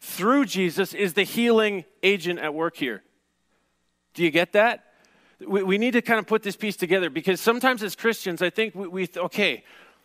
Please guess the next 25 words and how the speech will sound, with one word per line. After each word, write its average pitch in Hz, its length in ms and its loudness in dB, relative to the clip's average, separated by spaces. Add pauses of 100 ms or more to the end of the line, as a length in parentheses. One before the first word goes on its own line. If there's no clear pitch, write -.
(120)
how 214 260 4
do 240 140 4
I, 190 240 4
how 175 240 -2
do 220 60 0
I 220 60 4
live 190 380 4
and, 156 400 -2 (480)
and 160 180 0
act 180 500 0
and 160 180 -2
speak - 280 -6
in 180 80 -2
Jesus' 156 420 -4
name? 196 320 -6 (680)
It's 175 240 0
not 208 360 2
trying 214 240 0
to 196 80 0
think 208 320 -2
about 175 220 0
what 175 160 2
Jesus 170 440 -6
would 127 140 -4
do. 101 200 -8